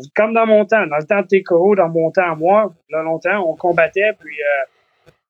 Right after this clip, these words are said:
je veux dire, on pouvait pas vraiment prédire ce qui allait gagner ou pas, là, tu sais, c'est, c'est ça qu'il faut. C'est comme ça que tu crées des gros combattants aussi, des combats, euh, combats difficiles.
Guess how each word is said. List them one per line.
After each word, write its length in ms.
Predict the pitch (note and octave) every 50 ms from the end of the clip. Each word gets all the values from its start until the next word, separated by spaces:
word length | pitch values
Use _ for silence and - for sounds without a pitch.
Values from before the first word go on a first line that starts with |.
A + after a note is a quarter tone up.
| _ _ _
je 140 | _ - E3
veux 40 | E3+
dire, 80 | D#3
on 40 | D3
pouvait 180 | C3+ C#3 D#3+ D3+
pas 100 | - G#3+
vraiment 260 | F#3+ F#3 F3+ F#3+ F#3+
prédire 360 | F#3 E3 D#3+ D#3+ D#3 G3 G3+ E3+
ce 200 | E3+ - - - _ -
qui 80 | - F#3+
allait 160 | E3 D#3+ E3 D#3+
gagner 260 | E3 D3+ D#3 E3+ E3+
ou 60 | D#3+
pas, 260 | C#3+ - G#3+ G#3+ G#3+ F#3+
là, 120 | D#3+ D3 C3 B2+
tu 160 | - F3 G3 F#3+
sais, 0 |
c'est, 280 | - - C#3+ C3 B2+
c'est 180 | A#2+ - - C3+
ça 160 | - - G3+
qu'il 140 | - - -
faut. 180 | - A#3+ A#3
C'est 160 | - - E3+ D3+
comme 180 | - F#3 F#3+
ça 160 | E3+ - G#3+ G#3
que 100 | - G3+
tu 140 | E3 - - - E3+
crées 140 | F3+ G3 G3
des 160 | F#3+ F3 D#3+
gros 180 | D3+ E3 F#3+ F#3+
combattants 440 | F3+ F3+ F3 D#3+ D#3 D#3 - F3 E3
aussi, 200 | D3 - G#3+ G#3
des 100 | D#3+ C#3+
combats, 280 | - E3 D3+ C#3+ - E3+ F3 E3
euh, 200 | D3+ D3 C#3+ C3 - _ _ _ _ _ _ _ _
combats 260 | _ - D3 D3 E3 E3
difficiles. 500 | C#3+ - - - - G3+ G#3+ G3+ E3